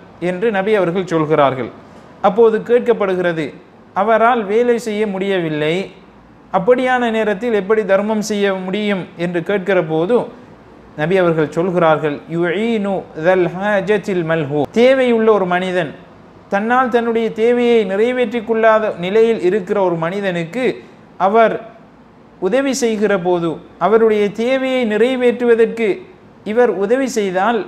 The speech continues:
அது தர்மமாக மாறிவிடுகிறது என்று நபி அவர்கள் பதிலளிக்கிறார்கள். அப்போது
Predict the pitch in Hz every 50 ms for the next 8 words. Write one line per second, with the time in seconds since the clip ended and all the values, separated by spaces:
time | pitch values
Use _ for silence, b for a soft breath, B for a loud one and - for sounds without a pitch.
0 | - - 180 185 185 190 180 170 180 190 190 226 247 254 247 226 220 208 214 226
1 | 233 202 185 185 202 208 220 208 196 185 190 175 185 175 175 165 170 160 135 -
2 | - - - - 160 180 185 180 196 247 240 160 - - 165 180 190 214 208 190
3 | 180 170 185 214 185 165 170 175 202 190 180 170 160 143 - 156 147 143 131 127
4 | 131 110 - - - - - 185 208 254 254 247 233 220 196 - B